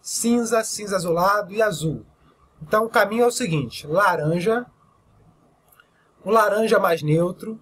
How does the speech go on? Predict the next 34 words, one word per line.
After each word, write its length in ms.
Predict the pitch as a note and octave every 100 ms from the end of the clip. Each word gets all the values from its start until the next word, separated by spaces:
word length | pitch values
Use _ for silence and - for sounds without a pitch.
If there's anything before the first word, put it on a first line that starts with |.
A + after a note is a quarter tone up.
| _ - _ -
um 120 | F#3
cinza 520 | F3+ - B3 B3 A3+
neutro, 580 | E3+ D#3+ F#3 F#3 G#3+ A3 _ _ _ _ _ _ _ _ _ -
o 120 | G3+
cinza 600 | F#3+ - - B3 C4 G#3+
azulado 760 | F#3+ F3 E3 E3 G3+ G3 A3 -
e 80 | F#3+
o 60 | A3+
azul. 460 | G#3+ D3+ D#3 C#3+ -
É 160 | E3+
esse 240 | A3+ C4 -
caminho 320 | A3 G3 G#3+
que 60 |
você 240 | F#3 G3 G3
vai 180 | F#3 F#3+
percorrer 840 | - A#3 A#3 A3+ F#3+ D3 G3 G3+ _ _ _ _ _ -
neutralizando 720 | E3+ A#3 A#3+ A3 G#3 F3+ G3
uma 160 | G#3 G3
cor 380 | - G3+ G#3 -
com 80 |
a 80 | G3+
complementar. 680 | G#3 G3+ G#3+ G#3+ G3+ D3+ C3+
É 60 |
óbvio, 260 | D3+ E3 E3+
nesse 260 | E3 F3+ G3
exemplo 300 | D#3+ E3+ E3
que 60 |
eu 100 | F#3
dei 240 | D#3+ D3+ E3
aqui 280 | D#3 E3+ F3
com 720 | - F3+ F3 E3 D3+ B2+ A#2+
laranja 480 | E3 D#3+ D#3+ D#3+ G3+
e 20 |
azul. 340 | G#3 D#3+ A2+